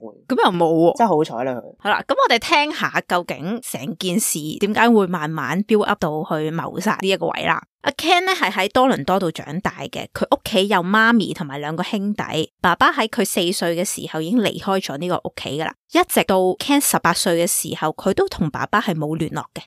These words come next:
Speaker 2: 所以關係係好疏離。媽媽之後有再婚，阿 Ken 同繼父嘅關係好一般。Ken 細細個都唔係一個乖學生啊，喺小學嘅時候成績一般，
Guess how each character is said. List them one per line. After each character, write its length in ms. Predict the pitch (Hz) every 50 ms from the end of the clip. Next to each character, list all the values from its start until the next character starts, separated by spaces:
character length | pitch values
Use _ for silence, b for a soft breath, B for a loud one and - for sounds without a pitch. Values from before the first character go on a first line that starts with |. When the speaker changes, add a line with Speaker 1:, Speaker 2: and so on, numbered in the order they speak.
| _ _
Speaker 2:
所 160 | - - 302
以 100 | 359 302
關 360 | - - 269 254 247 254 269
係 160 | 269 262 269 -
係 160 | - 165 156
好 160 | 156 160 170
疏 360 | - - - 202 175 180 175
離。 120 | 165 - - - _ _ _
媽 280 | - 185 175 165 160 175
媽 180 | 220 262 294
之 220 | 285 - - 277 302
後 160 | - 226 165
有 160 | 165 160 160
再 160 | 208 - 202 175 165 175
婚， 400 | 180 - - 269 262 262 262 - - _ _ -
阿 80 | 208
Ken 320 | - - - 285 294 294 294
同 240 | - - 165 160 -
繼 260 | - 196 180 175 180 208
父 240 | - - 185 165 170
嘅 60 | 185
關 280 | 180 - 190 180 196 226
係 200 | 220 - 156 -
好 160 | - 151 156
一 80 | 170 175 - _
般。 320 | - 160 156 151 143 - - _ _ _ _
Ken 180 | - - 392
細 160 | 381 - 311 226
細 180 | - 233 226 208
個 120 | 226 214
都 100 | - 277
唔 60 | 269
係 180 | 175 156 151 180
一 40 | -
個 100 | - 185
乖 240 | - 214 202 208
學 100 | 214 190 147 -
生 160 | - - 196 175 180 185
啊， 220 | 185 180 180 202 -
喺 120 | - 240 247
小 180 | - 208 185
學 80 | 160 156
嘅 120 | - - 175
時 140 | - - 131
候 60 | 151
成 180 | - - 151 147
績 140 | - 190
一 140 | 185 - 190 180 -
般， 180 | - 175 170